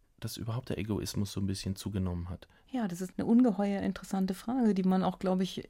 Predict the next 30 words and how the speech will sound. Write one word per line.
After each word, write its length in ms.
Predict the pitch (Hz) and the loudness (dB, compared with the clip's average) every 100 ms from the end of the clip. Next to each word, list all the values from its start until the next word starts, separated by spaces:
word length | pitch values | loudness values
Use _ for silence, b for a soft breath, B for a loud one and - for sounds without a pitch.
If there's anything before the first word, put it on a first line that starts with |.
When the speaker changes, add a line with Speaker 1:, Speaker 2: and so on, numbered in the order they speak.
| _ | _
Speaker 2:
immer 240 | - 202 202 | 2 6 6
wieder 200 | 196 175 | 6 4
aufs 160 | 185 | 2
Neue 180 | 202 214 | 2 4
sich 160 | 208 202 | 4 2
stellen 280 | - 202 208 | 0 2 4
und 120 | 190 | 2
beantworten 540 | - 196 214 220 220 | 2 0 0 0 4
muss, 220 | 220 220 220 | 6 6 2
für 120 | 190 | -2
die 80 | 190 | -2
es 120 | 208 | 0
nie 100 | 202 | 0
so 120 | 202 | 0
eine 120 | 190 | 0
ganz 220 | 190 185 | 0 -2
fixe, 400 | - 214 - 196 185 B B B B B | -4 -8 -2 -2 -2 B B B B B
fixe 300 | 214 214 190 | -4 0 2
Antwort 380 | 190 190 185 | 2 2 0
gibt. 180 | - 294 | -2 -2
Ich 160 | 240 - - - - - - - _ - | -2 -4 -14 -20 -20 -20 -20 -20 _ -6
glaube 480 | 190 196 202 190 | 0 2 2 0
auch, 220 | 180 214 - | 2 0 2
dass 200 | 226 220 | -2 -2
es, 180 | 190 | -4
ähm, 360 | 202 190 185 180 - - | 0 2 4 2 -2 -8
der 80 | |
Trend 200 | - 208 | 0 0
zur 120 | 190 202 | 2 0
Unzufriedenheit 640 | 208 - 214 190 190 185 | 0 0 0 2 0 -2